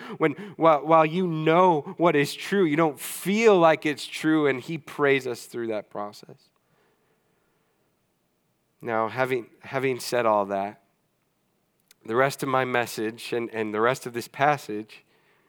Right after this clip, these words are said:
could feel like I'm just throwing platitudes at sufferers.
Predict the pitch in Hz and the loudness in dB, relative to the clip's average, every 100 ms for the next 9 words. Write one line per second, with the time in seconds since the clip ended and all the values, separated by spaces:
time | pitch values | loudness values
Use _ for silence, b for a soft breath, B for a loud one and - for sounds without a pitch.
0 | _ _ _ _ _ _ _ _ - - | _ _ _ _ _ _ _ _ -4 2
1 | 160 151 131 147 143 135 127 123 127 120 | 2 2 -4 0 4 6 4 4 0 -2
2 | 113 113 - - 127 120 110 - - 120 | -6 -10 -10 -6 -2 -2 -4 -4 2 2
3 | 113 - 117 104 98 - 113 101 - 85 | 2 -4 -6 -4 -6 -4 -2 -2 -4 -10
4 | 85 98 - | -10 -14 -20